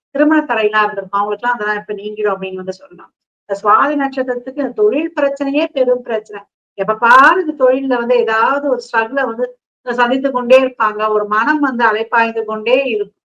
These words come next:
ஒரு பயம், ஒரு அச்சுறுத்தல், இந்த வேலை நிலைக்குமா, நிலைக்காதா, நம்மளுக்கு எல்லாருமே, ஆ, ஆட்கள் குறைப்பு நடக்குது, நம்மள கொ-, குறைச்சிருவாங்களா அப்படின்ற பயம் எல்லாம் இந்த காலகட்டம்.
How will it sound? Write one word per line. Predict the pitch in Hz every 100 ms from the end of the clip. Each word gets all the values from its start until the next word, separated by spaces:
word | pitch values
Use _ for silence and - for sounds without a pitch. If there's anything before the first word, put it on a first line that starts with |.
| _ _ _
ஒரு | 214 208
பயம், | 214 214 247 262 254
ஒரு | 226
அச்சுறுத்தல், | 202 202 - 269 247 233
இந்த | 208
வேலை | 208 233 240
நிலைக்குமா, | 214 226 - 214 208 208
நிலைக்காதா, | 220 226 254 196 208 202
நம்மளுக்கு | 202 202 185
எல்லாருமே, | 202 220 226 233 240 _ _ _
ஆ, | 226
ஆட்கள் | 226 240 - 262
குறைப்பு | - 220 214
நடக்குது, | 214 208 202 208
நம்மள | 208 220 233 226
கொ-, | 226 208
குறைச்சிருவாங்களா | - - 254 226 214 214
அப்படின்ற | 208 196 202 190
பயம் | 202 226 240
எல்லாம் | 240
இந்த | 233 196 196
காலகட்டம். | 196 196 196